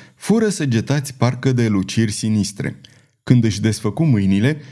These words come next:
când privirea lui se întoarse spre Violeta,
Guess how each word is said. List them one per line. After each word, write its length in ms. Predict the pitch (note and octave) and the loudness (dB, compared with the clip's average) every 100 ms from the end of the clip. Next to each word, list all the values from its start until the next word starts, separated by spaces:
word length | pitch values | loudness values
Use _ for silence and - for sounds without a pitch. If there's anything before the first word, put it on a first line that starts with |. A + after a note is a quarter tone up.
| - | -20
când 280 | - D3 C3 | -2 0 2
privirea 460 | C3 B2 F#3+ F#3+ | 2 2 2 2
lui 200 | G#2+ C3+ | 0 0
se 140 | D3 G#2 | 0 -2
întoarse 500 | F#2+ C3+ E3 C#3 G2 | -2 -2 -2 -4 -6
spre 240 | - A#2+ | -2 0
Violeta, 580 | A#2+ D3+ E3+ G3 F#3+ | 2 2 0 0 -2